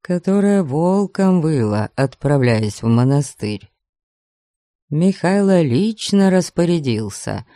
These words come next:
чтобы ее постригли как можно скорее, а Анджей Тшебинский, епископ краковский, добавил от себя,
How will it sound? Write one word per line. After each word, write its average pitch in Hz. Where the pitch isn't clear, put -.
чтобы 117
ее 113
постригли 120
как 147
можно 180
скорее, 120
а 208
Анджей 117
Тшебинский, 120
епископ 131
краковский, 107
добавил 196
от 139
себя, 127